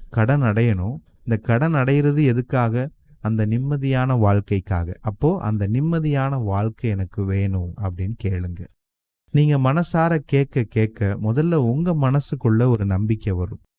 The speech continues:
"நமக்கும் இப்படி ஒரு வாழ்க்கை சாத்தியம்தான், நாம இதுலயே கிடந்து முடங்கி போக போறது இல்ல, நிச்சயமா நாம நிம்மதியான வாழ்க்கை வாழ்வோம்னு" உங்களுக்கு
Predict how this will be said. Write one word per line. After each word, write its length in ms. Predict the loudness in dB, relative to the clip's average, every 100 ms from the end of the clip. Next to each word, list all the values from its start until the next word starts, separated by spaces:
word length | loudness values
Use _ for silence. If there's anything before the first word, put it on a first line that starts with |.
| _ _ 0
"நமக்கும் 380 | 0 0 0
இப்படி 280 | 0 2 0
ஒரு 160 | 0 0
வாழ்க்கை 420 | 0 -2 -2 -6 -2
சாத்தியம்தான், 720 | -2 0 0 0 0 -2 -2 -8 _ _ 0
நாம 260 | 2 4
இதுலயே 500 | 4 4 4 4 2
கிடந்து 520 | 2 0 0 0 0 0
முடங்கி 380 | 2 2 0
போக 360 | 0 0 0 -2 -2
போறது 240 | -2 0
இல்ல, 460 | 0 0 0 -2 -6
நிச்சயமா 680 | -12 -12 -2 0 2 0 0
நாம 360 | 0 0 -2 -6 -14 -20 -20 -4
நிம்மதியான 640 | -2 0 0 2 0 0 0
வாழ்க்கை 380 | 0 -2 -4
வாழ்வோம்னு" 580 | -2 0 0 -2 -2 -2
உங்களுக்கு 500 | -2 -4 -6 -6 -10